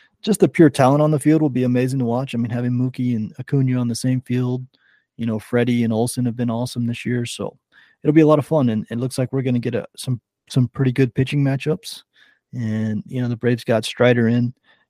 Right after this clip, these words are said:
and Max lined up for one and two. And so, yeah, they're kinda putting their best foot forward, and, and we'll see. They've had a good road trip so far. And,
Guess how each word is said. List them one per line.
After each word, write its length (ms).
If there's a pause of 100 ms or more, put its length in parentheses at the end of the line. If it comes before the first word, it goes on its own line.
and 140
Max 340
lined 220
up 140
for 80
one 200
and 120
two. 340
And 120
so, 340 (340)
yeah, 220
they're 140
kinda 240
putting 200
their 100
best 280
foot 180
forward, 380
and, 160 (600)
and 100
we'll 120
see. 260
They've 180
had 120
a 60
good 180
road 200
trip 220
so 140
far. 360
And, 220